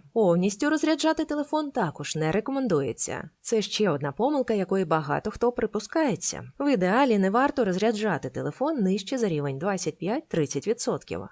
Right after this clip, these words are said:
У випадку повної розрядки відбувається збій роботи, і надалі заряд набирається дуже повільно, тому що вашому гаджету потрібно більше енергії для відновлення. Також не рекомендується використовувати чужі зарядні пристрої та дешеві аналоги.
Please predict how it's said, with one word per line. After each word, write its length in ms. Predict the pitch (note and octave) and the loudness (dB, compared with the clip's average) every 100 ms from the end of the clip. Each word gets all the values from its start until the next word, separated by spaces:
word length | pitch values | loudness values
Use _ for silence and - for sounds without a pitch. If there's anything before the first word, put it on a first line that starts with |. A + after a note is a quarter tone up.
| _ | _
У 100 | D4 | 0
випадку 440 | D4 C#4 G3+ - F3 | 2 2 0 0 0
повної 400 | G#3 G3+ D#3+ C#3 | 2 2 2 0
розрядки 500 | D#3+ A3+ F4+ F4+ C4 | 0 2 2 0 2
відбувається 640 | B3 G3 A3+ C#4 C#4 B3+ | 2 2 2 2 2 0
збій 320 | G#3+ G3+ A3+ | 0 0 2
роботи, 540 | A3+ B3 D#4 G#3+ D3 C3 | 2 2 2 0 -2 -2
і 140 | A#3 A3 | 0 2
надалі 560 | G3+ F3+ C4 C#4+ G3 | 0 0 2 2 0
заряд 280 | D#3 E3+ A#3+ | 2 2 0
набирається 520 | C#4 C4+ C4+ C4 - A#3 | 0 0 2 2 2 2
дуже 300 | A#3 A#3 A#3 | 2 2 2
повільно, 600 | B3+ D4+ C#4+ D3+ C3+ - | 2 2 0 -2 -6 -6
тому 200 | E3 C#3+ | -4 -4
що 220 | - D#3 | -6 -4
вашому 340 | C#3+ C3 B2+ C3+ | -4 -6 -8 -6
гаджету 460 | D#3+ B3+ D#4 D4+ | -4 -2 -2 -4
потрібно 440 | - G#3 D#3 D3+ D3+ | -6 -4 -4 -2 -2
більше 380 | E3 D3+ - | -2 -2 -4
енергії 460 | D3+ G#3 C#4+ G3 D3+ | 0 0 0 0 -2
для 220 | C#3 C#3 | -2 -6
відновлення. 760 | C#3 F#3 D#4 C4+ E3 C#3+ C3+ B2 - _ _ | -4 -2 -2 -2 -2 -4 -6 -12 -18 _ _
Також 480 | - C#4+ D4 D4 D4 | 0 2 2 2 2
не 160 | C4 C#4+ | 2 2
рекомендується 720 | D#4+ D4+ C4+ A3+ A3+ A3 A3 | 2 0 0 2 2 2 0
використовувати 800 | A3 G#3+ G#3 - A#3 A3 A3 A#3 | 0 0 0 2 2 2 0 -2
чужі 480 | - C4 G#3+ A#3+ | -2 -2 0 0
зарядні 420 | D#3+ E3 D#3 D3+ E3 | 2 2 2 0 -2
пристрої 480 | C4+ D#4+ - D4 | -2 -2 0 -2
та 220 | C#4 A#3+ A3 | 0 0 2
дешеві 500 | G#3+ - G3 F#3+ F#3+ | 0 0 -2 -2 -2
аналоги. 680 | A#3 A#3 C#4 G#3+ D#3+ B2+ | -2 2 2 2 -2 -6